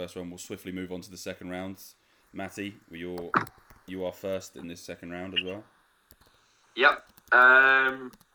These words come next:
Speaker 2: so this could be other people's options, actually, but I think everyone feels the same about this one. So put yourself in the situation where you've had a really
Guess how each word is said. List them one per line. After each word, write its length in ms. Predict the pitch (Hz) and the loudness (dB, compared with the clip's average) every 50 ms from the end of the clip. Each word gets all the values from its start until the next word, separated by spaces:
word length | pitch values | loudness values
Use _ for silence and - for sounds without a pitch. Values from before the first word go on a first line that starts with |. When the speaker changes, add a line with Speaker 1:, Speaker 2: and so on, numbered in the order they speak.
| _ _ | _ _
Speaker 2:
so 1000 | - - - - - - - - 127 131 131 131 127 127 127 127 127 123 120 120 _ _ _ _ _ - | -14 -12 -10 -10 -8 -4 2 4 4 6 6 6 4 2 2 0 -2 -4 -6 -8 _ _ _ _ _ -8
this 100 | 147 151 | -6 -4
could 160 | - 175 165 | -4 -6 -4
be 80 | 139 143 | -2 -2
other 120 | 147 156 | -2 -2
people's 240 | - 143 123 113 107 | -4 -6 -6 -6 -6
options, 320 | 107 - - - 107 104 | -6 -6 -6 -8 -4 -2
actually, 340 | 113 117 - - - 135 127 | 0 0 0 0 0 -2 0
but 220 | 127 - 120 110 - - | 0 -2 -2 -4 -4 -6
I 40 | - - | -6 -6
think 220 | 127 123 120 - - _ _ | -6 -6 -6 -12 -16 _ _
everyone 240 | - 117 113 110 110 - _ - | -6 -4 -4 -8 -14 -14 _ -2
feels 160 | 123 117 110 | -2 -2 -2
the 40 | - | -2
same 180 | - 117 113 | -2 -2 0
about 180 | 107 104 101 104 | 2 0 0 0
this 140 | 104 - - | -2 -2 -4
one. 120 | 117 113 | -6 0
So 320 | 113 113 113 110 110 104 104 - _ _ _ _ - - - - - - - - _ _ _ _ _ _ _ - | 2 4 4 4 2 0 -2 -8 _ _ _ _ -8 -8 -8 -8 -14 -20 -20 -20 _ _ _ _ _ _ _ -2
put 140 | 165 151 143 | 0 0 0
yourself 320 | 131 - - 147 143 139 | 2 4 4 4 4 4
in 60 | 139 | 0
the 60 | 131 127 | -6 -4
situation 400 | - 143 135 143 135 131 127 127 | -4 -2 0 2 2 2 2 2
where 80 | 127 127 | 2 4
you've 80 | 120 | 6
had 100 | 120 120 | 6 4
a 40 | 120 | 4
really 460 | 120 139 147 143 135 123 120 117 117 | 4 4 4 4 4 2 -2 -4 -8